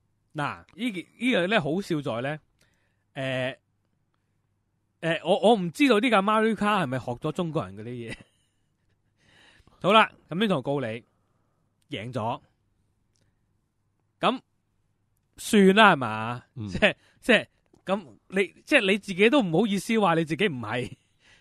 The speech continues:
Speaker 1: <laughs>
Speaker 2: 係啊。
Speaker 1: 一種 copycat 啦，
Speaker 2: 啊。
Speaker 1: 係嘛？係啊。噉但係，<laughs> 呢個 Mario Kart 居然呢，就不服上訴喎。
Speaker 2: 嗯。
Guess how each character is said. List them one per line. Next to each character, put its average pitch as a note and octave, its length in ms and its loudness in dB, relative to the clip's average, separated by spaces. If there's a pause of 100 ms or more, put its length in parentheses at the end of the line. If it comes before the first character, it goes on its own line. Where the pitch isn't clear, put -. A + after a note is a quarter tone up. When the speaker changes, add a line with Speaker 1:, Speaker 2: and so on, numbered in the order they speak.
(120)
Speaker 1:
<laughs> - 0 -
Speaker 2:
係 F3+ 80 -4 (220)
啊。 G#3 100 0
Speaker 1:
一 E3 40 0
種 F3 140 -2
copycat F#3 480 -2
啦， E3+ 100 0
Speaker 2:
啊。 G2 480 -6
Speaker 1:
係 - 20 -20
嘛？ A2+ 120 -12 (400)
係 G2+ 120 -12
啊。 F#2+ 160 -18 (480)
噉 A#3+ 220 -4
但 G3+ 160 2
係， F3+ 180 2
<laughs> F#3+ 220 -6 (540)
呢 D4 100 6
個 B3+ 80 8
Mario C4+ 300 6
Kart B3 260 4 (520)
居 D#4 300 4
然 C4 100 -4
呢， C#4 120 0
就 G3+ 100 -4
不 B3+ 180 -8
服 F#3+ 260 -2
上 E3 260 0
訴 F3+ 120 -2 (240)
喎。 - 60 -4 (1160)
Speaker 2:
嗯。 F#2+ 280 -8